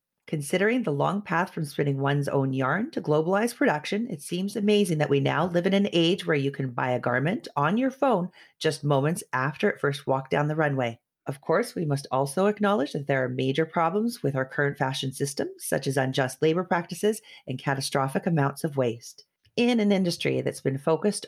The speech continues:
on moving faster, it's time to consider slowing down, at least enough to be more mindful of the purchases that we make. Thankfully, that doesn't mean that we have to go back to making our own clothes from scratch anytime soon. And that is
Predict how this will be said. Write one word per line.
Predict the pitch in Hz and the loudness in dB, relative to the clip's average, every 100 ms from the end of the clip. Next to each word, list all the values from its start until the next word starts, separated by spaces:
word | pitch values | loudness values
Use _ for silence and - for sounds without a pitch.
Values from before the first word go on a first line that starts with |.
| - | -4
on | 131 127 127 | -2 0 0
moving | 135 139 143 | 2 2 0
faster, | 139 135 151 - 233 | 0 0 0 -2 -2
it's | 147 - | -2 -6
time | - 147 | -2 0
to | 160 | 0
consider | 180 190 - 160 170 | -4 -6 -2 0 0
slowing | 165 - 131 131 143 147 | -2 -4 0 2 2 2
down, | 135 127 101 117 - _ - | 0 0 -2 -8 -16 _ -4
at | - | -2
least | 131 165 190 277 | -2 -2 -2 0
enough | 233 196 - | 2 0 -2
to | |
be | 175 151 | 0 0
more | 135 135 | 2 0
mindful | 127 131 135 147 190 | 0 0 0 0 0
of | 196 | 0
the | 170 | -2
purchases | 147 143 143 151 175 165 | -2 -2 -2 -2 -2 -2
that | 135 135 | -4 0
we | 143 | 2
make. | 139 123 - _ _ _ _ _ - | 2 0 -6 _ _ _ _ _ -4
Thankfully, | 131 127 - 156 170 | -2 -2 -2 0 2
that | 175 | 0
doesn't | - 170 - | 0 0 0
mean | 175 175 | 0 0
that | 185 | 0
we | 139 | 0
have | 135 - | 0 -2
to | 143 | -2
go | 135 | 0
back | 135 143 - | 0 -2 -4
to | 165 | -2
making | 135 131 131 | -2 -2 -2
our | 123 | 0
own | 143 185 | 0 -2
clothes | - 175 208 | 0 0 0
from | - 220 | -4 -8
scratch | - 175 180 - _ - _ _ | -2 0 0 -6 _ -20 _ _
anytime | 123 127 143 160 - 127 131 139 | -2 0 0 -2 -4 -2 -2 -2
soon. | - 127 107 113 117 _ _ _ _ _ - | -2 -2 -2 -6 -14 _ _ _ _ _ -4
And | 127 143 | -2 2
that | 180 - - _ - | 0 -2 -10 _ 0
is | 170 165 160 | 4 4 0